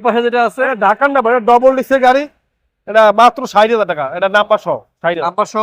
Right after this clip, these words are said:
Speaker 1: পাচ্ছেন মাত্র ষাট।
Speaker 2: বাইশ হাজার, জি।
Speaker 1: ঢাকার নাম্বার করা।
Speaker 2: জি।
Speaker 1: এটা কিন্তু ইউএসডি সাসপেনশন পেয়ে যাচ্ছেন।
Speaker 2: জি।
Speaker 1: ডাবল, এটাও ডাবল ডিস্ক।
Speaker 2: ডাবল ডিস্ক, ডিস্কটা কিন্তু সামনে
Speaker 1: দুইটা
Speaker 2: কত
Speaker 1: গাড়ি,
Speaker 2: বড় দেখেন।
Speaker 1: একটা পাচ্ছেন ষাট, এটা হলো মাত্র ষাট হাজার টাকা আর পঁয়ষট্টি হাজার টাকা,
Speaker 2: জি।
Speaker 1: যেটা পছন্দ হয়।
Speaker 2: জাগো মানে ইয়াং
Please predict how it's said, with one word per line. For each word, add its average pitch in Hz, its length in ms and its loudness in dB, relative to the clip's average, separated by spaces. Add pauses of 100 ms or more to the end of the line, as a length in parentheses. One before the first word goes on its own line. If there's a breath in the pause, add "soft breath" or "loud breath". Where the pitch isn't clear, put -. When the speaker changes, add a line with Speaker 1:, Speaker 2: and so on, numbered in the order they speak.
(100)
Speaker 1:
পাচ্ছেন 233 280 -8 (120)
মাত্র 202 140 -8 (160)
ষাট। 185 220 0
Speaker 2:
বাইশ 180 160 -2
হাজার, 160 220 -4
জি। 170 160 -6
Speaker 1:
ঢাকার 185 260 -10
নাম্বার 196 240 -4
করা। 175 140 0 (320)
Speaker 2:
জি। 156 60 -8 (100)
Speaker 1:
এটা 180 180 -6
কিন্তু 208 180 -14 (100)
ইউএসডি 220 380 -6
সাসপেনশন 214 440 -10
পেয়ে 190 160 -8
যাচ্ছেন। 139 280 -16 (220)
Speaker 2:
জি। 185 100 -2 (460)
Speaker 1:
ডাবল, 196 260 0
এটাও 269 200 2
ডাবল 196 180 2
ডিস্ক। 156 140 -10 (120)
Speaker 2:
ডাবল 214 180 4
ডিস্ক, 143 140 -8
ডিস্কটা 247 200 -2
কিন্তু 226 160 -6
সামনে 208 160 -2
Speaker 1:
দুইটা 247 120 0
Speaker 2:
কত 233 60 -2
Speaker 1:
গাড়ি, 233 200 -2
Speaker 2:
বড় 190 180 2
দেখেন। 156 160 -8 (100)
Speaker 1:
একটা 262 200 -4
পাচ্ছেন 269 240 -4 (100)
ষাট, 233 360 0 (680)
এটা 220 160 -2
হলো 254 220 2
মাত্র 254 160 -8 (540)
ষাট 196 260 0
হাজার 240 240 0
টাকা 262 180 0 (540)
আর 220 60 -2 (140)
পঁয়ষট্টি 226 440 -2
হাজার 175 220 -2
টাকা, 127 180 -10 (260)
Speaker 2:
জি। 165 180 -6
Speaker 1:
যেটা 226 220 2
পছন্দ 175 220 -10 (100)
হয়। 110 120 -10 (160)
Speaker 2:
জাগো 220 220 4 (120)
মানে 247 160 2 (120)
ইয়াং 254 220 4